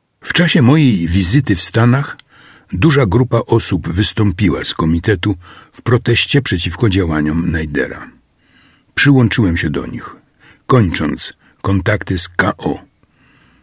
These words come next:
Nastąpiła też zmiana w O K P. Bronek Geremek zrezygnował z przewodnictwa, które objął Mieczysław Gil,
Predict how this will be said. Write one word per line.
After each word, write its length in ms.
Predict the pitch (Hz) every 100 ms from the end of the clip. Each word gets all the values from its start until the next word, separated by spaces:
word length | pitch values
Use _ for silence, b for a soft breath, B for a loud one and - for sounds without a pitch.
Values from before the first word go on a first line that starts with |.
| b
Nastąpiła 540 | 113 123 139 120 156 156
też 200 | 143 98
zmiana 500 | 107 151 104 90 85
w 100 | -
O 140 | - 123
K 180 | - -
P. 260 | - - - _ _ _ b b b b
Bronek 440 | 101 110 147 156 80
Geremek 520 | 87 160 170 160 - B B B
zrezygnował 840 | 87 101 135 110 104 123 131 147
z 60 | 123
przewodnictwa, 880 | - 139 127 117 110 - - 65 - b b b
które 300 | b - 208
objął 420 | 156 101 104 120 139
Mieczysław 500 | 110 92 113 113 98
Gil, 460 | 82 90 78 -